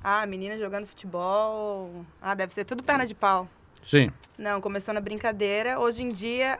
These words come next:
Speaker 1: a maioria joga muito bem e todo mundo vai se aperfeiçoando. E nisso, a gente já arrecadou bastante alimento, bastante de roupa. A gente já ajudou bastante de gente. Final
Speaker 2: E
Speaker 1: do ano, a gente sempre doa bastante de coisa.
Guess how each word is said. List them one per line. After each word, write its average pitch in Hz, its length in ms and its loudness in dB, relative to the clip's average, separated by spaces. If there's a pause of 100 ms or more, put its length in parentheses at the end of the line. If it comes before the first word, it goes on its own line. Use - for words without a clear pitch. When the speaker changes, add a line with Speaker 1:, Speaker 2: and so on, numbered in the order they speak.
(140)
Speaker 1:
a 208 80 4
maioria 214 480 4
joga 214 300 2
muito 226 600 -2
bem 196 540 -2 (480)
e 208 360 -4
todo 220 240 0
mundo 226 160 -2
vai 214 100 2
se 214 80 -4
aperfeiçoando. 202 1040 -4
E 220 80 -6
nisso, 226 560 -2
a 226 60 2
gente 220 100 -4
já 208 80 -4
arrecadou 208 380 0
bastante 208 680 0
alimento, 190 640 -2
bastante 196 600 -2
de 190 140 -8
roupa. 190 680 -2 (520)
A 190 100 0
gente 202 380 -4
já 202 160 6
ajudou 196 240 2
bastante 202 680 2
de 196 100 -10
gente. 185 760 -8 (640)
Final 202 220 0
Speaker 2:
E 202 40 2
Speaker 1:
do 202 120 2
ano, 202 160 -2
a - 20 -6
gente 220 220 -8
sempre 226 340 -6
doa 196 260 0
bastante 196 460 -6
de 196 100 -8
coisa. 185 560 -4